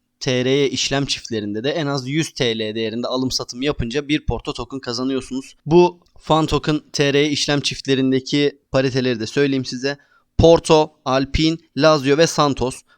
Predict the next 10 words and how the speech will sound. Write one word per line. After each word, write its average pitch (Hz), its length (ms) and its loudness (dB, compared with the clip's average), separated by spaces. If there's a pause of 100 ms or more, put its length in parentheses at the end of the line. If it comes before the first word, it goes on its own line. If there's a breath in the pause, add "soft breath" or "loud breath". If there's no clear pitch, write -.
Porto 175 280 2
ve 160 80 6
Lazio'yu 156 400 4
biliyorsunuzdur 131 600 0
zaten. 113 440 -4 (100)
Alpine'i 139 480 0
de 131 260 2
bilmeyenler 127 600 0
için 135 180 -6
söyleyeyim. 143 460 0